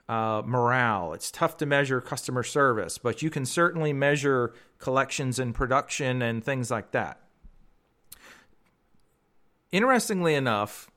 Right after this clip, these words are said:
a-, and this is kinda, this is going in a little bit different direction for a moment,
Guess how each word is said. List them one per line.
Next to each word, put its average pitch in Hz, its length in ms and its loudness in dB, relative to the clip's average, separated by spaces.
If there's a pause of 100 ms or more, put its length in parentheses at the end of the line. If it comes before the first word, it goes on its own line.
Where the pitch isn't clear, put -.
(140)
a-, 135 60 -6
and 131 320 -2
this 151 180 2
is 139 140 -8
kinda, 143 240 -2
this 139 320 -2
is 127 60 -8
going 139 180 -2
in 123 80 0
a - 20 -2
little 165 160 2
bit 170 160 2
different 147 300 0
direction 127 400 0
for 117 160 -4
a - 20 -2
moment, 110 400 -2